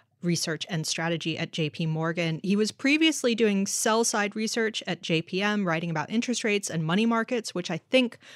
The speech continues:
was the last time we had him on. And I didn't know this, but he was previously an astrophysicist studying things like black holes and, uh, what happens when large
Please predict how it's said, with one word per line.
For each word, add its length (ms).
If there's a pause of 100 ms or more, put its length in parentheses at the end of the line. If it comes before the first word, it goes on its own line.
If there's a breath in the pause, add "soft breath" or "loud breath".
(180 loud breath)
was 100
the 80
last 260
time 180
we 100
had 200
him 160
on. 240 (280 loud breath)
And 200 (200)
I 160
didn't 200
know 160
this, 260
but 160
he 120
was 160
previously 880
an 200
astrophysicist 1300 (300 soft breath)
studying 480
things 260
like 220
black 260
holes 480
and, 380
uh, 180
what 220
happens 400
when 200
large 400